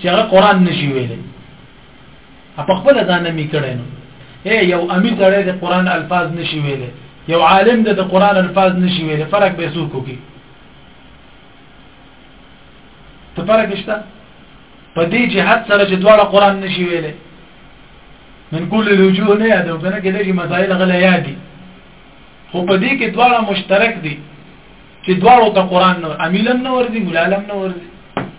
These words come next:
او یو وجه هم دا ده چې امي له ځکه نه ورځي چې مولا له نه ورځي. مولا له چې ترجمه ورځي، امي معاف کوي؟ معاف کوي؟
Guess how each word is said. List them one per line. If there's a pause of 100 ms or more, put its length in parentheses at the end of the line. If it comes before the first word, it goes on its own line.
او
یو
وجه
هم
دا
ده (240)
چې
امي
له
ځکه
نه
ورځي
چې
مولا
له
نه
ورځي. (800)
مولا
له
چې
ترجمه
ورځي،
امي
معاف
کوي؟ (2750)
معاف
کوي؟